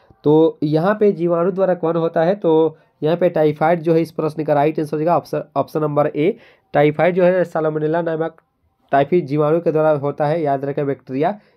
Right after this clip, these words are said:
इस प्रश्न का राइट आंसर हो जाएगा ऑप्शन नंबर ए, ये जो इस प्रश्न का सही आंसर हो जाएगा। नेक्स्ट प्रश्न है,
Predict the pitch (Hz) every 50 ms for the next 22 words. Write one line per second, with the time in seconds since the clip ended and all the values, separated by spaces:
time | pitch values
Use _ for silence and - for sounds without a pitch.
0 | _ 131 - - - 147 151 151 - 151 143 143 139 135 147 143 151 143 135 -
1 | 139 135 147 160 156 123 - - - 123 123 120 117 117 113 - 117 117 135 160
2 | - _ _ _ _ - 139 147 139 139 143 135 - - 135 131 120 - 131 123
3 | 127 123 120 - 117 113 120 123 127 127 120 - 123 123 123 123 135 156 147 113
4 | 110 123 131 131 - - 131 123 - 127 120 - - 127 135 143 123 98